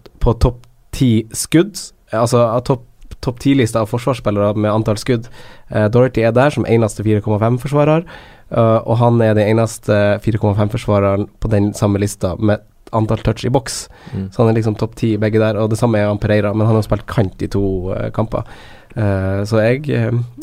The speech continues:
Speaker 1: jeg føler viben din på Matt Doherty, jeg.
Speaker 2: Mm. Ja,
Speaker 1: Ja.
Speaker 2: jeg synes han ser frisk ut, og så er det liksom, jeg tror Wolverhampton vil være et lag som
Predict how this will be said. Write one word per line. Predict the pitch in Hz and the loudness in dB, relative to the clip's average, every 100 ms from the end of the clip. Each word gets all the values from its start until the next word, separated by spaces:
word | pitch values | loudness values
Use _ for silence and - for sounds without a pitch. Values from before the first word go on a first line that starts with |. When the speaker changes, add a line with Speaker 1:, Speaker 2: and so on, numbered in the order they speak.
| - | -4
Speaker 1:
jeg | 110 113 | -2 0
føler | - 143 190 127 104 | 2 4 4 4 4
viben | 110 151 113 | 4 4 2
din | 101 101 | 2 0
på | 107 104 | 0 2
Matt | 107 120 | 2 0
Doherty, | 151 156 98 | -2 -2 -4
jeg. | 117 | -2
Speaker 2:
Mm. | 156 135 127 117 - - - - - | -2 0 -2 -4 -8 -20 -20 -20 -8
Ja, | 139 127 | -2 2
Speaker 1:
Ja. | 131 | 2
Speaker 2:
jeg | 123 - - | 0 -4 -4
synes | - 123 | -2 0
han | 156 | -2
ser | 147 - 117 120 | -4 -4 0 0
frisk | 113 101 - | 0 -4 -2
ut, | 170 - | -2 -2
og | 120 | -2
så | 120 | 0
er | 107 | 0
det | 98 | 0
liksom, | 98 95 92 - - - - | 0 0 -2 -6 -12 -10 -4
jeg | 107 - | -4 -4
tror | - 117 104 101 110 113 | -2 -2 0 0 2 0
Wolverhampton | 95 92 90 92 85 107 104 98 - 104 | 0 0 0 0 -2 -4 -4 -4 -8 -4
vil | 104 | 0
være | 98 | 0
et | 92 | 0
lag | 92 92 90 | 0 -2 -2
som | - - | -6 -8